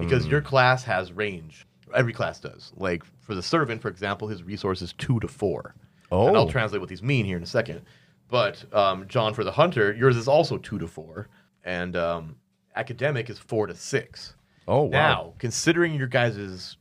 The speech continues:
Speaker 1: you know, the background stories that we kind of posited, uh,
Speaker 2: Yeah.
Speaker 1: I'm thinking maybe you guys should have, not have to worry about spending skill points, and I'll allocate you in that track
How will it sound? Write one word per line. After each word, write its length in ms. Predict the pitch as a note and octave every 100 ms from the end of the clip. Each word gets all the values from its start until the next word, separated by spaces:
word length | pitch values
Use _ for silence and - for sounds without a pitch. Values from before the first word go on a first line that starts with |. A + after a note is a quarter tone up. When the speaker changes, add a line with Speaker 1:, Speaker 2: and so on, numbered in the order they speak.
| _ -
Speaker 1:
you 80 | F#2
know, 200 | E2+ E2+ - _ -
the 60 | G2+
background 420 | C3 C3+ F#2+ F#2
stories 360 | - E2+ F2+ F#2
that 100 | F2
we 80 |
kind 200 | F2 F2
of 200 | E2 D#2+ _ _ _
posited, 500 | - F2+ E2 D#2+ F2+ G2 -
uh, 80 | C3+
Speaker 2:
Yeah. 180 | F#2+ E2+ _ _ _ -
Speaker 1:
I'm 160 | A#2
thinking 640 | B2 C#3 B2 B2+ A#2+ A#2 _ _ C#3
maybe 300 | C3+ D#3+ D#3+
you 380 | E3 B2 C3 A#2
guys 360 | A2+ A2+ A2
should 400 | - G#2+ G#2 G2+ - - -
have, 360 | A2+ G2+ G2
not 220 | A2 A#2 A#2
have 200 | A2 G#2+
to 80 | G2+
worry 280 | G2 G2
about 240 | G2+ F#2+ F2
spending 240 | - F#2+
skill 240 | F#2 A2 A2
points, 280 | A#2+ A2+
and 120 | G2+ -
I'll 260 | F#2+ G2+ F2
allocate 560 | G#2 A2 G#2+ A2+ A2
you 200 | G#2+ G2 -
in 200 | A#2 A2
that 180 | G#2+ -
track 420 | A2+ G2+ G2+